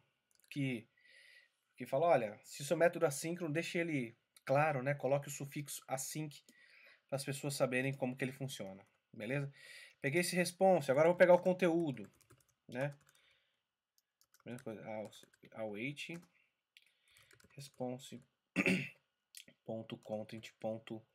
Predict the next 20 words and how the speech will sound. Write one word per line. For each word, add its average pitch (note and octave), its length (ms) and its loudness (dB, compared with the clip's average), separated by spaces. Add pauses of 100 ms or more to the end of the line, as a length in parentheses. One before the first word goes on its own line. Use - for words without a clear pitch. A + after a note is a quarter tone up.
(720)
get, G2+ 540 -10
não, A2 200 -10
é, G2+ 640 -10 (320)
read A2 460 -12 (140)
string G#2+ 440 -14
async. - 460 -18 (1400)
Conteúdo E3+ 540 0
que E3 80 -8
eu D#3+ 40 -6
tenho C#3 220 -2
lá. G2 120 -6
Vou - 440 -20
fazer F#3 200 4
um F#3+ 80 2
parse F3+ 360 6
agora F3 220 4
pra F#3+ 100 -8
um F#3 60 -2
json. E3+ 420 -2 (1040)
J-array, C3 680 2